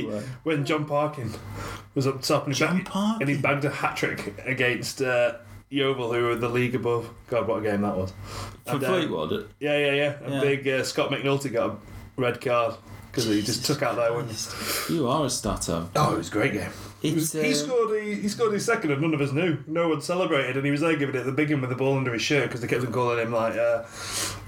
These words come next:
Speaker 2: "You fatso" and all that. Like, <laughs> he was giving it big and he bagged a hat trick.
Speaker 1: But what not a lot of people know about you is you are a professional fan.
Speaker 2: What?
Speaker 1: Because you followed Blackpool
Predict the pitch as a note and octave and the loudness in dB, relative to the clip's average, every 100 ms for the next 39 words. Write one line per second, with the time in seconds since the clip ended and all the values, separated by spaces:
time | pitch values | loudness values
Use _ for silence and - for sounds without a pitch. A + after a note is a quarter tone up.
0 | - A#2 C#3 - B2+ - A2+ G#2+ A2 A#2 | -4 -2 -2 0 -2 0 0 0 2 2
1 | A#2 G#2+ A2+ C3+ - G3+ F3 E3 D#3+ D3 | 2 2 0 0 0 2 2 2 0 -2
2 | - - C#3 C3 B2+ C3 C3+ C#3 - - | -4 -2 0 2 2 2 2 0 -6 -6
3 | E3+ G#3 G3+ G#3+ G#3+ G#3 G#3 G#3+ F#3+ F#3 | 0 0 0 -8 -2 0 2 2 2 2
4 | F3 F3+ E3+ D#3 F3+ E3 A2 G#2+ G#2 A#2+ | 0 0 0 0 2 2 2 0 0 2
5 | B2 A#2+ - - A#2+ - A2 C#3 C3 F#2 | 2 2 0 -2 0 0 0 0 0 0
6 | - - - - - - - - - - | -6 -18 -18 -20 -18 -20 -20 -20 -20 -12
7 | - - - - - - - - - - | -4 -2 -4 -10 -12 -12 -12 -12 -14 -12
8 | - C3+ C#3+ C3 B2 - - - - - | -6 0 2 2 0 -4 -10 -18 -16 -16
9 | - - - C#3+ C#3+ D#3 D3+ C#3+ - - | -16 -14 -4 -4 0 0 2 0 -4 -12
10 | - D3 F#3 - - C#3+ G2+ D#2 C#2 | -6 0 2 0 -4 0 0 0 -4